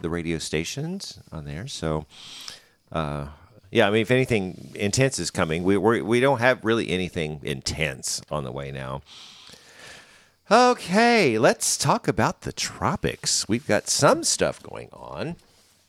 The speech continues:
Uh, what was that one? Oh, what, it's M. What, what was her name? <laughs> She was hanging out, and I was gonna mention her, and then I,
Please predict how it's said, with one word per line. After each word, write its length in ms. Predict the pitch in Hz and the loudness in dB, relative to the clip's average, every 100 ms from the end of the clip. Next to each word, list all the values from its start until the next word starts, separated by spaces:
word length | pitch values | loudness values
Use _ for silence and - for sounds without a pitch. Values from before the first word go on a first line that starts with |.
| _ _ _ - | _ _ _ 0
Uh, 260 | 107 101 78 | 2 2 4
what 260 | 135 208 | 6 6
was 140 | 208 214 | 6 2
that 180 | 196 | 2
one? 560 | 123 143 160 165 170 147 - | 4 4 6 2 -2 -6 -6
Oh, 280 | 135 165 160 | 0 2 2
what, 260 | 135 143 123 | 2 2 2
it's 180 | 123 - | 0 0
M. 560 | 131 147 147 151 156 - _ | 4 6 6 4 0 -2 _
What, 300 | 190 123 - | 4 4 4
what 160 | 175 180 | 2 4
was 120 | 175 | 2
her 100 | 165 | 0
name? 440 | 151 151 151 147 - - - | 2 2 2 -2 -10 -8 0
<laughs> 60 | - - 571 508 - - - | 0 0 -4 -4 -6 -12 0
She 160 | - | 4
was 120 | 180 160 | 4 4
hanging 320 | 202 196 180 | 2 4 4
out, 300 | 175 156 - | 6 6 6
and 140 | 131 | 4
I 60 | 143 | 4
was 120 | 143 | 4
gonna 180 | 139 131 | 4 4
mention 320 | 127 143 - | 4 2 4
her, 120 | 120 120 | 4 4
and 80 | |
then 120 | 117 117 | 4 2
I, 140 | 110 | 2